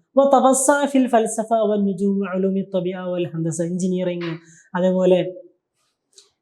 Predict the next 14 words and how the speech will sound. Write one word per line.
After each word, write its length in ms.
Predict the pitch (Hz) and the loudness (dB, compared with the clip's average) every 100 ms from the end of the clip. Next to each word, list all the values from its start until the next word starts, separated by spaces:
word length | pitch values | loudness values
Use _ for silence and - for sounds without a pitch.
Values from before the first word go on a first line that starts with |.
| _ 175 | _ -2
ജ്യോതിഷ്, 340 | 165 185 185 185 | 0 2 0 -2
ഈ, 400 | 190 180 185 175 | -6 -4 -4 -4
ഉം, 540 | 185 165 165 143 - - _ - - | -4 -2 -2 -2 -8 -20 _ -12 0
ആസ്ട്രോണമി, 680 | 180 180 208 202 180 175 175 | 2 4 6 6 6 2 -2
അതേപോലെ 600 | 185 196 190 190 190 190 190 _ _ - | 0 2 2 2 4 2 -2 _ _ 4
ഫിലോസഫി, 540 | 190 202 202 202 202 | 6 6 4 2 4
ഇതിലൊക്കെ 400 | 208 233 226 226 | 4 4 4 4
അദ്ദേഹത്തിന് 460 | 190 202 202 202 185 | 6 6 6 4 2
ആഴമുള്ള 540 | 190 226 220 185 214 | 2 2 2 2 0
അറിവുണ്ടായിരുന്നു. 640 | 180 175 165 151 143 131 127 _ _ _ 220 | 0 -2 -4 -6 -8 -12 -18 _ _ _ -2
ഹത്താ 340 | 220 254 247 | 2 2 2
സുമ്മിയ 440 | 240 202 202 202 | 2 0 2 2
ബിൽ 220 | 185 185 190 | 2 0 -2
ഉസ്താദ്, 440 | 190 - 180 156 | -6 -2 -2 -2